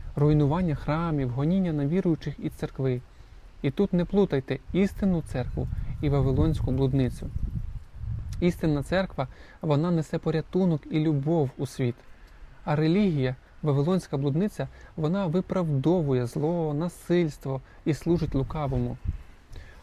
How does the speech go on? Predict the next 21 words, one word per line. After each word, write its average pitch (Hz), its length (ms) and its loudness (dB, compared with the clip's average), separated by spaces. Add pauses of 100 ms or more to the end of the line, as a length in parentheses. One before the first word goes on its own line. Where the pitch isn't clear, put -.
Комунізм, 185 680 6 (480)
нацизм, 143 760 4
фашизм, 147 680 0 (480)
імперіалізм, 165 880 4 (400)
тиранія — 160 680 2
всі - 220 0
вони 165 320 4
ведуть 151 400 0
людину 147 440 2
до 135 200 2
аморальності, 156 960 -2
щоб 131 280 -2
люди 160 260 4
були 147 280 4
лише 156 260 0
тваринами. 131 680 -2 (600)
А 139 100 0
Христос 160 640 0
і 143 60 -4
Слово 139 320 0
Боже 147 440 2